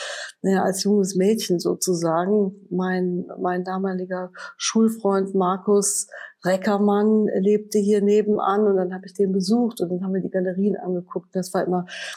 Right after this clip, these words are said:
das waren so die heiligen Hallen, das war unglaublich. Naja, und dann war ich dann halt in den, in den, in der Albertusstraße neun bis elf.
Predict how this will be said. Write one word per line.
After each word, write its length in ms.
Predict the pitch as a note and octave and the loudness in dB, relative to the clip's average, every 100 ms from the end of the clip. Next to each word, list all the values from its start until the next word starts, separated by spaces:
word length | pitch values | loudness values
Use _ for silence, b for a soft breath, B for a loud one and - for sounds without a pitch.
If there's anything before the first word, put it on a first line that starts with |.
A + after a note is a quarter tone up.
| - | -10
das 260 | F#3 F3+ F3+ | -8 -6 -2
waren 140 | G3 | 0
so 120 | F#3 F#3 | 0 0
die 180 | F#3 | 0
heiligen 520 | F3+ F#3 G3+ F3+ F3+ F3+ | 0 0 2 2 0 0
Hallen, 320 | F#3+ F#3 D#3+ | 2 2 0
das 140 | - | -4
war 140 | F#3+ F#3+ | -4 -2
unglaublich. 600 | F#3+ F#3 F3+ F3+ F#3 - B B B B - | -2 0 -2 -2 -8 -8 B B B B 0
Naja, 220 | A3 G#3+ | 2 4
und 60 | G3+ | 2
dann 140 | G3 | 2
war 140 | G#3+ | 2
ich 80 | A#3 | 2
dann 240 | A#3 A3 G#3+ | 0 0 2
halt 260 | G#3 G#3 | 2 0
in 280 | - G#3 G#3 | 0 2 4
den, 340 | G3+ G3 G3 | 4 4 2
in 240 | F#3 G3 G3+ | 2 2 2
den, 360 | G3 F#3+ F#3+ | 2 2 -2
in 200 | - G3 | -2 -2
der 320 | F#3+ F#3 F#3 - - | 0 0 -2 -4 -2
Albertusstraße 720 | G3 G3 G3 G#3 G#3 G3+ G#3+ | 0 0 -2 -4 -4 -2 0
neun 280 | G3 G3+ G3 | 2 2 2
bis 220 | F#3+ F#3+ | 0 0
elf. 480 | - A#3 D#4+ F4+ | 2 4 2 -2